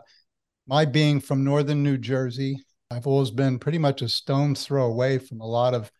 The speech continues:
Revolutionary War history. I've actually heard New Jersey sometimes referred to as the military capital of the Revolution.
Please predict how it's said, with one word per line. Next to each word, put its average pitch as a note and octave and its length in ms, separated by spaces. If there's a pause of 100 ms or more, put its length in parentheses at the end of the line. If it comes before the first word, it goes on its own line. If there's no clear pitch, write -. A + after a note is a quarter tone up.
(520)
Revolutionary C3 800
War A#2+ 340
history. A2 560 (800)
I've C3 100
actually C3+ 320
heard B2+ 240
New B2 140
Jersey A#2+ 580 (380)
sometimes D3+ 720 (100)
referred C3+ 460
to C3 160
as A#2 180
the A#2+ 240
military C3+ 840 (100)
capital B2+ 640
of A#2+ 180
the A#2+ 80
Revolution. B2+ 800